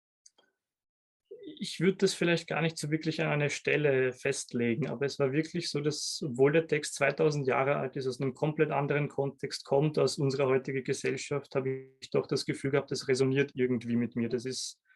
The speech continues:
doch eine Dimension, die ich so eigentlich noch nicht erlebt habe. Die Bergpredigt zum Beispiel fällt mir ein, die ich noch im Kopf habe, die ich damals gelesen habe, wo ich mir wirklich dachte, „Hey, das,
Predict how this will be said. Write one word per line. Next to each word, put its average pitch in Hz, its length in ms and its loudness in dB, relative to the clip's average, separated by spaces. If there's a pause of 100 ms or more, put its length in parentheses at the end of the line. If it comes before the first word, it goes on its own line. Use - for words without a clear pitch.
(260)
doch 143 240 2
eine 143 240 2
Dimension, 139 800 6
die 156 160 -4
ich - 160 -4
so 143 460 0
eigentlich 151 340 0
noch 139 120 0
nicht 127 200 -4
erlebt 117 340 -2
habe. 113 340 -2 (720)
Die 143 60 0
Bergpredigt 139 640 0
zum 135 160 0
Beispiel 131 340 0
fällt 131 300 2
mir 131 180 0
ein, 127 460 0
die 123 380 -4 (120)
ich - 140 -10
noch 120 140 0
im 123 120 0
Kopf - 280 -2
habe, 123 300 4
die 123 120 -6
ich 113 80 -8
damals 123 340 0
gelesen 123 380 2
habe, 120 180 0
wo 123 80 -2
ich 117 80 -2
mir 120 140 -2
wirklich 131 420 -4
dachte, 127 320 -2
„Hey, 127 160 4
das, - 500 -4